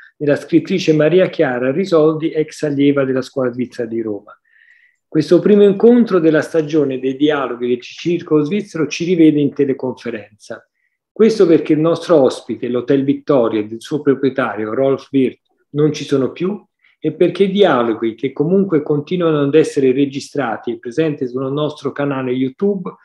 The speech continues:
con questo tru-, strumento ci permettono di, di raggiungere persone sia tra i relatori che tra il pubblico che altrimenti non potrebbero essere presenti.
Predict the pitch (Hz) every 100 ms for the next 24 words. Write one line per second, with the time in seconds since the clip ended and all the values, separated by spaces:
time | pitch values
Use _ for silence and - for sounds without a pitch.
0 | - _ - 160 156 208 202 180 - -
1 | 220 - 202 202 196 175 - - 185 190
2 | 190 175 156 156 156 151 165 170 170 160
3 | 156 131 123 127 - 165 147 - 202 214
4 | 208 196 - _ _ _ - 196 170 175
5 | 165 151 156 151 156 143 120 117 170 160
6 | 156 147 196 190 196 - 190 185 _ _
7 | 170 165 151 175 190 208 202 170 190 190
8 | 180 170 165 143 147 143 135 - 131 127
9 | 117 110 -